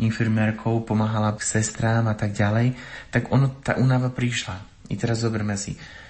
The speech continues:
ráno hodina rozímania v tichosti, večer hodina rozímania v tichosti. A ona hovorí, ešte som len prišla na modlitbu a už sa mi driemalo. Brala to naozaj v takej pokore, že brala to ako Ježiš, ktorý ju berie do svojich rúk,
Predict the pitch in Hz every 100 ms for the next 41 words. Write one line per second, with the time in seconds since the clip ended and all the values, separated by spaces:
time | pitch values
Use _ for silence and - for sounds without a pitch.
0 | - - 113 127 131 131 135 135 135 143
1 | - 120 131 135 131 131 127 131 139 131
2 | - 131 143 - 110 117 113 110 107 104
3 | 101 101 101 98 95 - - - - -
4 | 107 107 107 107 104 - - - - -
5 | - 117 117 135 127 127 127 139 - 113
6 | 110 107 107 101 101 104 110 107 107 104
7 | 98 92 - 120 - - 123 120 123 135
8 | 127 123 139 127 123 120 113 - 113 110
9 | 110 107 107 - - - - 117 120 120
10 | - - 113 107 104 110 - - - -
11 | 139 107 131 143 139 - 107 107 107 104
12 | 98 110 117 110 107 123 110 107 113 110
13 | 101 101 127 -